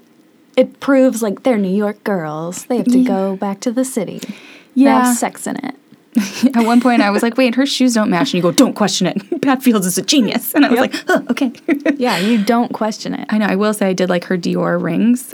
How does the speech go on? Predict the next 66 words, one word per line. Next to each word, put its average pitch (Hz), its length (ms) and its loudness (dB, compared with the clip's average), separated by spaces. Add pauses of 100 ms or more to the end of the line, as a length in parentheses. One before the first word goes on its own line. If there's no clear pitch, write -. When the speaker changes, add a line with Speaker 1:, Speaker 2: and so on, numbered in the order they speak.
Speaker 2:
I 202 40 2
was 190 80 2
Speaker 1:
Oh 175 40 4
Speaker 2:
like, 170 80 0
"Can 170 80 2
I 220 40 4
Speaker 1:
my 233 60 0
Speaker 2:
get 285 80 0
Speaker 1:
God. 339 100 0
Speaker 2:
those 302 100 2
now?" 175 400 0 (120)
Like, 240 120 0
Speaker 1:
I - 20 2
Speaker 2:
that 240 60 2
Speaker 1:
was, 226 100 -2
Speaker 2:
feels 269 160 2
Speaker 1:
I 285 60 4
Speaker 2:
very 180 180 2
Speaker 1:
will 170 60 2
Speaker 2:
now. 339 120 0
Speaker 1:
say, 302 300 2 (160)
uh, - 320 -4
right 233 220 0
after 233 180 0
I 233 40 -2
got 202 180 0
mad 185 240 0
at 196 60 0
you, 202 100 2
I 202 60 2
was 202 100 -2
like, 196 160 -4
"Okay, 185 220 -2
but 180 220 -2
Samantha 185 440 0
looks 180 240 -4
crazy." - 640 -4
Speaker 2:
She - 120 -2
was 254 160 2
wearing, 269 220 2
she 277 140 -2
looked 285 160 -2
like 311 100 0
a 294 60 0
Speaker 1:
She 269 80 6
was 277 180 4
wearing, 294 460 2
like, 226 260 -4 (280)
cheap 247 420 -2
blue 220 400 -2
sequins. 202 580 -4
Speaker 2:
She 233 80 4
looked 233 160 2
like 311 80 -2
a - 60 0
porn 330 320 -2
smurf. - 500 -4 (160)
Speaker 1:
Yeah, - 200 2
Speaker 2:
Like, 240 80 2
she 269 100 2
was 269 140 2
Speaker 1:
it - 40 2
was 269 120 4
not - 180 4
Speaker 2:
wearing 269 80 2
a - 20 0